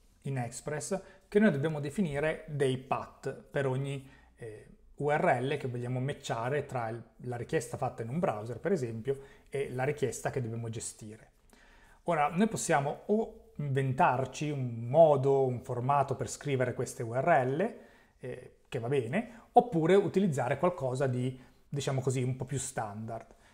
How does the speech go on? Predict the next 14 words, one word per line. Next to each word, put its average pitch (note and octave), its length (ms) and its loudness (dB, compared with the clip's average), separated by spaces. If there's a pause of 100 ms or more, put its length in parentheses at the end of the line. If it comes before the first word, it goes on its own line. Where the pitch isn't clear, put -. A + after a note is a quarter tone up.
E D3+ 100 -6
questo A3+ 200 0
qualcosa G3+ 300 4
un D3+ 80 2
po' D#3 80 -2
più E3 120 -4
standard, B2 680 4
per B2+ 140 -10
cui D3+ 120 -2
scrivere C#3+ 640 0
delle C3 220 0
U C3+ 80 4
R C3+ 360 4
L A#2 320 -4